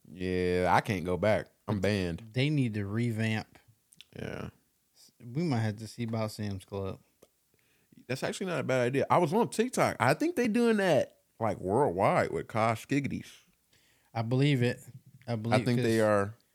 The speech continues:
Speaker 2: 'cause it's, it's, it's, that's crazy.
Speaker 1: Yeah, that shit's trash. They just hating. They losing out on money. We gotta, like, so, like, when you go in there now, that's actually great that,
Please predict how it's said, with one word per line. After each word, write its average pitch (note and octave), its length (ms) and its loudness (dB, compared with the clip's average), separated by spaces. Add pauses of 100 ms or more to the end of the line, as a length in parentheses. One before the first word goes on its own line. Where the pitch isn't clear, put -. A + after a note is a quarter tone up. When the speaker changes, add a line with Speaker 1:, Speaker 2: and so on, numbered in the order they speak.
(340)
Speaker 2:
'cause A2 160 -6
it's, A2 320 -8
it's, G#2+ 360 -8
it's, - 460 -12 (960)
that's G#2+ 180 -4
crazy. C#3 400 -4 (140)
Speaker 1:
Yeah, E2 320 -8
that E2+ 140 -4
shit's - 260 -18
trash. G2 500 -6 (160)
They C#3+ 120 -6
just C#3+ 200 -6
hating. A2+ 400 -2
They D3+ 120 -2
losing B2+ 280 -2
out F#2 100 -2
on F2+ 120 -2
money. F2 280 -6 (2750)
We G#2 120 -4
gotta, G2+ 160 2
like, F2+ 220 0
so, F#2 140 -4
like, F2+ 120 -4
when F#2+ 100 -2
you G#2 120 0
go F2+ 140 0
in G2 120 0
there G#2 140 0
now, G#2+ 280 -2 (340)
that's F#2+ 160 -8
actually G2+ 300 -6
great D#2+ 380 -6
that, D2+ 200 -8